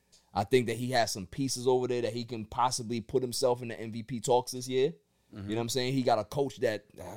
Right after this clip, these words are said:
Speaker 1: you know, coach ain't, coach ain't too good, but
Speaker 2: Mm.
Speaker 1: you know, the, the team itself is all right. <laughs> You know what I mean? So,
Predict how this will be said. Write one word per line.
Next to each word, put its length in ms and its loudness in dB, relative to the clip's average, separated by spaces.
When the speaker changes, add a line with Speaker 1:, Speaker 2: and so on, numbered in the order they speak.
Speaker 1:
you 160 -10
know, 60 -12
coach 280 -6
ain't, 340 -8
coach 220 -4
ain't 140 -10
too 120 -10
good, 280 -12
but 140 -12
Speaker 2:
Mm. 200 -8
Speaker 1:
you 100 -4
know, 80 0
the, 180 -2
the 80 -10
team 380 2
itself 640 2
is 100 -4
all 100 4
right. 320 0
<laughs> 60 -20
You 160 6
know 80 8
what 80 2
I 40 -14
mean? 180 4
So, 480 2